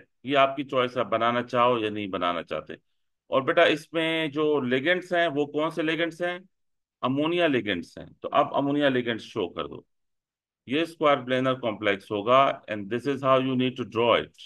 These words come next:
समझ आई?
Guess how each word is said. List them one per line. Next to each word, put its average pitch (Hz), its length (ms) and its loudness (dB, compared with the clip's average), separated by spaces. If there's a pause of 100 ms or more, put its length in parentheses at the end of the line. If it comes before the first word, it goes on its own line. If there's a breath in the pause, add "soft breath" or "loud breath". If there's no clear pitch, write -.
(3750)
समझ 135 280 0
आई? 147 240 2